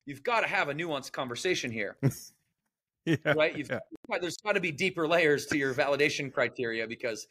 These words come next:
Speaker 1: I feel like it's not the same. Is it really the same?
Speaker 2: Mm-hmm.
Speaker 1: And so
Speaker 2: Not so much. <laughs>
Speaker 1: Not so much. And then, yet there's, like, other things like medical marijuana and marijuana shops and dispensaries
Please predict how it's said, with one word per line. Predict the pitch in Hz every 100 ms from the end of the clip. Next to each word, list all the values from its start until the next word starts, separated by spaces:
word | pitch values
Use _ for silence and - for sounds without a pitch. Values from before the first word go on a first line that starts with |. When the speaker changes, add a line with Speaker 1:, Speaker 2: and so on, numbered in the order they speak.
| _ _ -
Speaker 1:
I | 202 247
feel | - 175 135
like | 127
it's | 135 151
not | 139 -
the |
same. | 101 - - 160 139 107 90 101
Is | 110
it | 110
really | 156 294
the | 311
same? | 311 294 285 294
Speaker 2:
Mm-hmm. | 170 160 170 202 -
Speaker 1:
And | 156
so | 190
Speaker 2:
Not | 175 - 160
so | -
much. | 113 101 - -
<laughs> | - - - -
Speaker 1:
Not | 233 240 247
so | 202
much. | - - - _ _ _ _ _ - - -
And | 131 156
then, | 135 160
yet | 156
there's, | 165 143 -
like, | 147 131 - -
other | 165 147 143
things | - 135 127
like | 131 135
medical | 143 147 151 139
marijuana | 135 131 127 127 127 123 123 120
and | 117 120
marijuana | 127 123 123 123
shops | 123 120 117 -
and | 113
dispensaries | 110 - 170 - 123 107